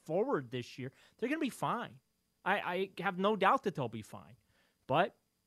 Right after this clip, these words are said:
every year is its own independent thing here, and, uh, you know, I, I'm not a believer in momentum in football. E-, each week is a s-, a season in of itself. One week, the Browns get their doors blown off, and,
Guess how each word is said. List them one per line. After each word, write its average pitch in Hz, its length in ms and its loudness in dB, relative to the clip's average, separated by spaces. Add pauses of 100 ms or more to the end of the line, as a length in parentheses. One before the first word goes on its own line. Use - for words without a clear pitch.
every 131 280 -6
year 165 160 0
is 185 120 -2
its 180 160 -6
own 180 220 0
independent 202 580 -2
thing 247 220 0
here, 185 280 0
and, 165 200 -4 (680)
uh, - 140 -12
you 139 140 -4
know, 160 200 0
I, 147 200 4
I'm 180 160 6
not 220 160 8
a 220 40 6
believer 214 400 4
in 185 80 2
momentum 143 420 2
in 113 80 -4
football. 98 520 -10 (240)
E-, 120 100 -12
each 160 440 -6
week 185 360 0
is 190 180 4
a - 20 4
s-, 180 160 -2 (340)
a - 60 -6
season 214 460 0
in 214 100 4
of 214 140 6
itself. 214 440 4
One 175 240 2
week, 208 240 2
the - 60 -2
Browns 185 340 4
get 202 160 -2
their 185 120 0
doors 190 300 4
blown 208 340 4
off, 220 320 6
and, 143 200 0